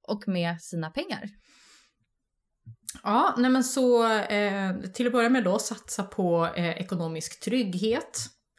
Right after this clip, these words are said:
Speaker 2: Så ta inga, eh, onödiga risker som, eh, innebär att du,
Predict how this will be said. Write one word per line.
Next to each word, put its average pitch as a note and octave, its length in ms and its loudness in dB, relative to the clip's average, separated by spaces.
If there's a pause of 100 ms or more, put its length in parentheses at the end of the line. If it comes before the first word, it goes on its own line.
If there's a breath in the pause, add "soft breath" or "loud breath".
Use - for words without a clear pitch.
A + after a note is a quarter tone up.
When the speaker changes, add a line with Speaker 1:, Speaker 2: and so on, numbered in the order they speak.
(460 soft breath)
Speaker 2:
Så G#3 180 0
ta A3+ 300 2
inga, G#3 480 2
eh, F3+ 240 2
onödiga F#3 680 4
risker A3 680 0 (300)
som, F#3+ 380 2
eh, F3 600 0
innebär E3 400 2
att D#3+ 180 -10
du, D#3+ 380 -6